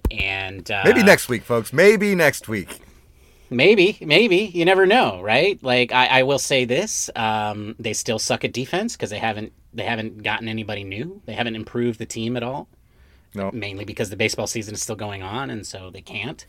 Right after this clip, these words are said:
Speaker 1: But, um, but, you know, w-, that doesn't make me happy. I'm not satisfied. You know, I'm still pissed.
Speaker 2: Fire
Speaker 1: I'm
Speaker 2: Zaidi.
Speaker 1: s-
Speaker 2: Fire him.
Speaker 1: Fire Zaidi. Like, what? What's taking so long? It's time to fix the team.
Speaker 2: No,
Speaker 1: You
Speaker 2: actually,
Speaker 1: can't
Speaker 2: fire
Speaker 1: sign
Speaker 2: Pete Putila.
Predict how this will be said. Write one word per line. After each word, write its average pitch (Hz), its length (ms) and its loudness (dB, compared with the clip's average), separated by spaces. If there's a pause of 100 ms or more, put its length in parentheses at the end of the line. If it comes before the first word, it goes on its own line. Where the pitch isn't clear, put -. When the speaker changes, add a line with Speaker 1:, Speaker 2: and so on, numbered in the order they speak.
(760)
Speaker 1:
But, 123 840 6
um, 117 760 2
but, 131 340 2
you 147 140 -6
know, 131 200 2
w-, 135 340 -10 (300)
that 131 260 -2
doesn't 127 320 0
make 131 180 0
me 123 120 -2
happy. 160 360 2
I'm 139 100 0
not 147 160 4
satisfied. 135 640 4 (1040)
You 117 140 -4
know, 139 240 0
I'm 143 160 2
still 180 260 4
pissed. 202 500 0
Speaker 2:
Fire 147 300 10
Speaker 1:
I'm 120 60 0
Speaker 2:
Zaidi. 117 420 2
Speaker 1:
s- 98 60 -10 (300)
Speaker 2:
Fire 214 380 12
him. 156 140 4
Speaker 1:
Fire 233 280 12
Zaidi. 233 440 12
Like, 190 240 10
what? 214 340 12
What's 208 160 6
taking 254 220 8
so 220 160 8
long? 135 240 6
It's - 100 -6
time 190 140 4
to 185 60 2
fix 190 200 0
the 185 100 -8
team. 175 380 -2
Speaker 2:
No, 156 160 8
Speaker 1:
You 123 80 4
Speaker 2:
actually, 175 260 6
Speaker 1:
can't 196 120 2
Speaker 2:
fire 165 300 8
Speaker 1:
sign 156 60 -10
Speaker 2:
Pete 170 240 -8
Putila. 127 540 2